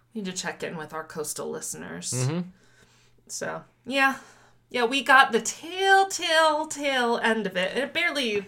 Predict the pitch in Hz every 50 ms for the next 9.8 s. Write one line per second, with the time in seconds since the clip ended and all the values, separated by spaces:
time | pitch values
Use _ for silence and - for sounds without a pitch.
0 | - - - 180 - 220 226 196 190 180 180 180 175 - 165 170 - 143 - 185
1 | 151 143 139 127 127 - 117 117 110 127 113 107 90 87 101 98 98 92 92 92
2 | 87 82 85 82 82 80 80 - - 82 78 73 73 71 71 76 76 - _ _
3 | - - 339 339 320 302 311 190 123 104 113 101 98 92 80 80 78 76 78 -
4 | - - _ _ _ _ _ _ _ _ _ _ - - - - 202 202 208 208
5 | 202 190 190 185 - - - 180 175 175 175 170 - 180 185 196 190 185 175 -
6 | - 190 170 170 170 165 175 175 180 185 175 175 185 185 190 202 196 - - 160
7 | 185 226 226 190 208 226 196 185 - - - 151 - - - - - - - -
8 | _ _ _ _ - 185 220 247 277 269 247 220 208 196 190 175 170 - - -
9 | 220 202 175 165 170 175 190 190 - 277 277 254 214 - -